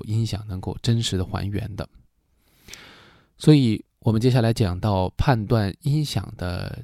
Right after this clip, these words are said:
几个维度，我觉得首先第一条就是要有真实性。我想真实性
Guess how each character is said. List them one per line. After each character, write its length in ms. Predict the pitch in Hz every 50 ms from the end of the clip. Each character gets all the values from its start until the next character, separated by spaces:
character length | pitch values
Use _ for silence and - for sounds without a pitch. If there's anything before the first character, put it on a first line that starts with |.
| - -
几 200 | - 101 90 -
个 120 | - 101
维 220 | 90 90 87 95
度， 200 | 113 190 196 - - - - - - -
我 140 | - 104 95
觉 120 | - 87 87
得 120 | - 95
首 280 | - - - 92 92 95
先 240 | - - 180 208
第 140 | 190 - 101
一 80 | 95 95
条 260 | - - - - - - -
就 220 | - - 139 104
是 160 | - - - -
要 120 | - 90 - -
有 180 | 95 - - -
真 220 | - 101 95 98
实 180 | - - - -
性。 220 | - 95 90 - _ _ _ _ _ _ _ _ _ _ _ _
我 100 | - 131
想 220 | - 117 92 - - - - - - _ _ _ _ _ _ _ _ _ _
真 200 | - 185 185 190
实 200 | 180 - - 113
性 260 | 110 - 151 123 -